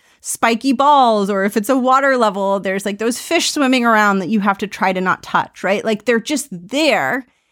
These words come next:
and you can't play a video game just by hoping that the circumstances are not there, right? Like, just by hoping that those difficult obstacles aren't there.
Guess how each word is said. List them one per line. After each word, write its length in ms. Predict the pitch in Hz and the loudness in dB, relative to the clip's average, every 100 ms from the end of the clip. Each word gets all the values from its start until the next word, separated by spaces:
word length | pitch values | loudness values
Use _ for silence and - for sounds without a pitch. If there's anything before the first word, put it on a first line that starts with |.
| - | -6
and 220 | 220 226 | -2 0
you 80 | 240 | -2
can't 320 | - 320 - _ | -2 -4 -4 _
play 260 | - 262 247 | -4 0 2
a 80 | 202 | 2
video 280 | 233 269 240 | 2 2 0
game 480 | 196 185 185 190 - _ _ _ - | -2 -2 -2 -2 -4 _ _ _ -4
just 180 | 233 - | -2 0
by 140 | 220 | 0
hoping 760 | 208 - 254 233 214 196 196 202 | 0 0 0 0 -2 -2 -2 -2
that 180 | 202 - | -4 -6
the 80 | 190 | -6
circumstances 1200 | - 381 311 254 - 202 190 - 175 175 190 - - - | -2 0 0 0 0 -2 -2 -2 -2 -2 -4 -8 -12 -2
are 100 | 208 | 2
not 260 | 208 - 170 | 2 0 0
there, 460 | 247 285 214 247 240 | 2 4 2 0 -2
right? 160 | 220 | -2
Like, 100 | 220 | -2
just 160 | 208 208 | -6 -6
by 140 | 226 | -4
hoping 520 | 208 - 233 240 226 208 | -4 -4 -4 0 0 0
that 160 | 196 | -4
those 220 | 202 190 - | -4 -4 -4
difficult 460 | 208 - 202 202 | -8 -8 -6 -2
obstacles 540 | 185 214 - 208 208 202 | 0 0 -4 -10 -8 -8
aren't 380 | 175 165 - 220 | -8 -8 -10 -8
there. 420 | 403 262 190 | -2 0 0